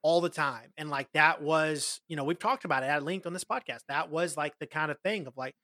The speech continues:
"Oh, cowboys are good, Indians are bad." There's no context. There's nothing. It's just that. So I think with, with Killers, it's just like anything else. Like, yeah, I love it. It's great. But no, that's a,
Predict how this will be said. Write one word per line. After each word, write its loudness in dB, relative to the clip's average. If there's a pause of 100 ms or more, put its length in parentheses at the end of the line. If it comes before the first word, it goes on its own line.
(160)
"Oh, 6
cowboys 2
are -6
good, 2
Indians -4
are -4
bad." 2 (320)
There's 0
no 2
context. 0 (480)
There's -2
nothing. 2
It's -6
just -6
that. 4
So -2 (340)
I 4
think -2
with, -2
with -2
Killers, 2
it's -2
just 0
like 0
anything -6
else. -2
Like, -10
yeah, 4
I 2
love 2
it. 2
It's -8
great. 0
But -4
no, 2
that's -2
a, -2